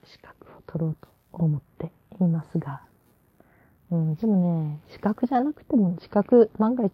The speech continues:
一年後に取れなくても、いや、ほんと勉強にはなる。うん。今とにかくやってるのはね、ニュース、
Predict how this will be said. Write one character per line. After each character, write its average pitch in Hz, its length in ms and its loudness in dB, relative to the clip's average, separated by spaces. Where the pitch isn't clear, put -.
一 180 200 -2
年 180 140 2
後 196 120 2
に 185 100 2
取 170 180 -4
れ 175 60 0
な 208 100 -2
く - 80 -14
て - 100 -6
も、 185 80 2
い - 20 -20
や、 - 60 -18
ほ 240 140 0
ん 254 40 0
と - 160 -2
勉 233 220 10
強 240 120 6
に 262 120 8
は 254 120 2
な 165 140 2
る。 170 140 0
う 180 60 4
ん。 160 300 2
今 240 240 8
と 302 140 0
に 277 80 6
か 226 120 4
く - 120 4
や 180 100 8
っ 170 40 2
て - 200 2
る 196 100 6
の 180 140 6
は 165 80 2
ね、 160 80 0
ニ 190 360 8
ュ 226 60 12
ー 208 40 8
ス、 175 380 -2